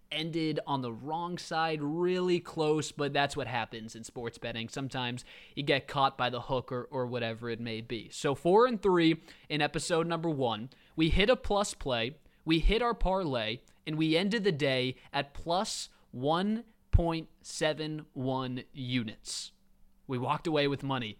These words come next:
We walked away with some money in our pockets, and that is what we will do on this podcast.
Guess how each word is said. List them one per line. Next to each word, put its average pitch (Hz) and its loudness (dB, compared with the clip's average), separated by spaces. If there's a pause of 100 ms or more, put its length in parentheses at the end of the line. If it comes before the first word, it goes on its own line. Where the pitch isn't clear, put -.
(180)
We 143 -4
walked 139 4
away 160 4
with 160 -2
some 156 -4
money 151 0
in 143 -2
our 139 2
pockets, 139 0
and 120 -6
that 135 4
is 131 -4
what 131 -2
we 131 -4
will 117 -6
do 139 -2
on 131 -6
this 117 -6
podcast. 135 -2